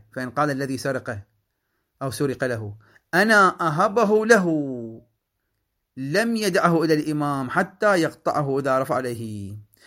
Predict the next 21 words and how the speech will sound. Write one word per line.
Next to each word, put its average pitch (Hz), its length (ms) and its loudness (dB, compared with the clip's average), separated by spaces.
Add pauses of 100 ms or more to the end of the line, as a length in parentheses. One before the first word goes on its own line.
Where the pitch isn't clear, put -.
(200)
وإنما 135 560 -2
الهبة 147 400 0
قبل 175 420 2
أن 131 180 -2
يرفع 160 460 -4
إلى 185 140 2
الإمام. 123 1000 -4
شوف 139 260 -10
هنا 120 140 -8
الهبة، 123 280 -6
يعني 110 280 -6
الهبة، 190 380 -2 (360)
آه، 139 280 -4
أحد، 160 280 0 (460)
آه، 135 260 -6
طرق 202 420 0
التمليك، 151 880 -4 (540)
فأنا 131 720 -4
المسروق 143 400 -8
مني 135 220 -6
مبلغ 127 400 -6